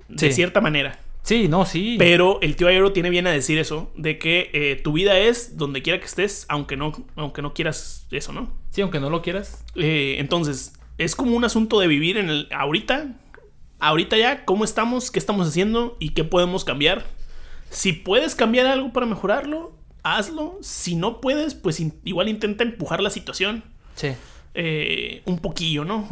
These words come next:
Speaker 1: Es como una frasecita, no necesariamente de autoconsuelo ni nada por el estilo. Yo siento que es un, es más un asunto de, eh, intentar mejorarte. Mm,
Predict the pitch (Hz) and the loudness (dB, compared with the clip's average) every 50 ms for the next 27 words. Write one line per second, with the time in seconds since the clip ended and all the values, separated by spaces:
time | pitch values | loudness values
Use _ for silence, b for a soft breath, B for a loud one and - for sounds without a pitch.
0 | 165 - 165 - - - 220 214 196 180 170 175 180 180 170 - 190 180 151 - | -8 -6 -6 -6 -4 -2 0 0 2 2 0 2 0 0 0 0 -2 -2 -2 -4
1 | 151 - 185 185 170 - - 196 190 196 196 190 185 175 165 156 151 170 - - | -8 -6 -6 -8 -6 0 2 2 2 4 2 0 -2 -4 -6 -10 -10 -10 -8 -4
2 | 214 226 202 233 262 175 185 190 196 202 208 202 233 226 220 185 170 147 156 73 | 0 0 2 2 4 4 4 4 4 4 2 4 4 4 4 4 2 2 0 -4
3 | - - - B B B B B B B B - - - 226 160 156 - - - | -6 -10 -12 B B B B B B B B -6 -2 -2 0 0 -2 -6 -6 -6
4 | 175 127 - 139 139 175 196 190 170 165 165 165 180 165 - 165 143 - - 185 | -8 -6 -4 -2 0 0 0 0 -2 -4 -2 -2 -4 -2 -4 -8 -8 -8 -8 -4
5 | 202 226 - 170 185 170 208 202 214 - - 165 160 190 185 180 185 - - 165 | -4 -2 2 2 2 2 2 -2 -2 -2 -2 -2 -2 -2 -4 -4 -8 -8 -6 -2
6 | 180 180 170 185 196 170 180 180 180 - 180 170 175 190 214 208 - b b b | -2 0 0 0 0 0 -2 -4 -2 -2 0 0 0 -2 -2 -6 -12 b b b
7 | b b b b b b b b b b b - - 139 151 147 - - 165 170 | b b b b b b b b b b b -4 -4 -2 -2 -4 -2 -2 -2 -2
8 | 156 156 147 - 170 190 220 214 - 160 147 160 165 165 - - 196 208 208 - | -2 -2 0 2 2 2 2 0 0 2 2 0 -2 -2 -2 -2 -2 -2 -2 -8
9 | - - - - - - 170 160 156 156 156 151 147 | -12 -14 -14 -12 -8 -6 -4 -4 -4 -4 -4 -6 -8